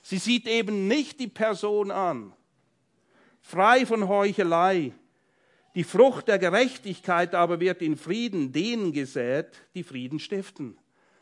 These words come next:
Das ist wie eine Kurzzusammenfassung. Und sie kommt bei verschiedenen, sie kommt bei Paulus, sie kommt bei Petrus, sie kommt bei Jakobus, klar,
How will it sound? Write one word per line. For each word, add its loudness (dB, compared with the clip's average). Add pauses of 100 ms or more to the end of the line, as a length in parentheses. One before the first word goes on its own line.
(420)
Das -4
ist -4
wie -2
eine 0
Kurzzusammenfassung. -2 (1080)
Und -4
sie -12
kommt 2
bei 6
verschiedenen, -4
sie -6
kommt 2
bei 0
Paulus, 0
sie -10
kommt -4
bei -2
Petrus, -2
sie -12
kommt -2
bei 0
Jakobus, 0
klar, -4